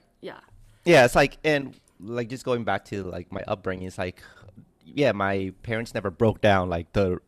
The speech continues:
Speaker 2: the religion itself or, like, the practices itself. I had to, like, learn that later on in school.
Speaker 1: Uh-huh.
Speaker 2: It's like, I found out, like, um,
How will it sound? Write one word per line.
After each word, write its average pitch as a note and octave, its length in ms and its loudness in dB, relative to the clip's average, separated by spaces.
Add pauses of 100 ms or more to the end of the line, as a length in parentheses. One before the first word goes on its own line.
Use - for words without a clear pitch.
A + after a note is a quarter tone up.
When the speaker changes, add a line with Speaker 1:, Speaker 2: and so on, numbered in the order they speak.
(260)
Speaker 2:
the G2+ 100 0
religion G#2 500 2
itself F2+ 560 -2
or, G#2+ 260 6
like, F#2 200 0
the G2 80 -4
practices G#2 600 -2
itself. E2+ 340 -4
I F#2+ 160 4
had A2+ 160 2
to, F#2 80 2
like, F2+ 300 -2
learn G2 260 0
that F#2+ 220 0
later G2 340 2
on G#2 200 4
in G2+ 180 -6 (360)
school. A2 380 0 (100)
Speaker 1:
Uh-huh. - 100 -20 (140)
Speaker 2:
It's A#2 100 -10
like, G#2 120 2
I G#2 80 4
found G#2 300 2
out, G#2 200 2
like, F#2+ 320 -4
um, F2 380 -4